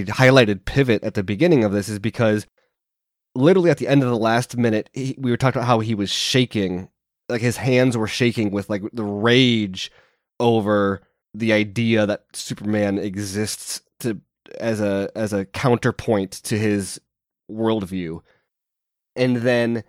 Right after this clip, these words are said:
he kinda gets that all out there, and Superman says, "What have you done?" And he's like, "Oh, I'm glad you asked."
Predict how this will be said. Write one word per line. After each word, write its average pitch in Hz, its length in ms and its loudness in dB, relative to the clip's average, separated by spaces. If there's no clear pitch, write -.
he 139 80 -2
kinda 147 240 4
gets 143 220 0
that 135 160 4
all 113 120 4
out 147 200 4
there, 107 240 2
and 104 80 -2
Superman 113 340 -2
says, 104 180 -4
"What 113 140 2
have 104 100 -2
you 107 80 -2
done?" 120 300 4
And 123 160 0
he's 139 140 2
like, 123 160 -2
"Oh, 196 360 10
I'm 113 120 -2
glad 160 260 8
you 160 140 8
asked." - 420 -2